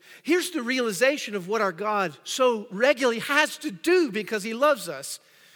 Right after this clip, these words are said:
is he has to take things from us so we can find our life in him. We're holding on to life like this. And he very kindly sends the drought.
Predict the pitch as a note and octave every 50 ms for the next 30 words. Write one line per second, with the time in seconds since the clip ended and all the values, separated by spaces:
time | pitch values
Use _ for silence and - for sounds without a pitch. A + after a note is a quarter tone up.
0 | - - - - _ _ _ _ _ _ _ _ _ _ _ - A#3+ - - -
1 | F4 F#4 E4 D4+ D4+ C#4+ - - A#3+ A3 - - - C#4+ D#4 D#4 D4 - - -
2 | D#4 C#4 C4 A#3+ G#3+ - - - - - - C#4+ D#4+ E4+ E4 C#4+ B3 G#3 G3 -
3 | - - - - - - _ _ _ _ _ _ _ _ _ _ _ - - G#3+
4 | G3+ G#3+ F3+ E3 D3 - - B3 A3 A3+ A#3+ A#3 A3 G3+ F#3+ F3+ E3 E3 E3 E3
5 | E3 E3 D3+ - D3 C3 C3 C#3 B2+ A2 G2 _ _ _ _ _ _ _ _ _
6 | _ _ _ _ _ _ _ _ _ _ _ _ _ _ _ _ _ _ _ _
7 | _ _ _ _ _ _ - - - - _ - D#4+ D4 - C#4 D4 C#4+ C#4 C4+
8 | C4+ C4+ C4 B3+ B3+ B3 A#3+ F#3 B3+ A#3+ - C4 C4 B3 F#3+ - - - - -
9 | - _ _ _ _ _ _ _ _ _ _ _ _ _ _ _ _ _ _ _
10 | _ _ _ _ _ _ _ _ _ _ _ _ E3+ D#3 D#3 F#3+ A#3 A#3 A3+ G#3
11 | E3 - _ _ _ _ _ _ D#3+ E3+ F3 - - G3 G#3+ G#3+ G#3+ G#3 G3+ G3+
12 | G3+ - - - _ _ _ _ _ _ _ _ _ _ _ _ _ - - F3
13 | F3 E3+ D3 - F#3 F3+ D3 F3+ G3 F#3 F#3+ G3 G#3+ A3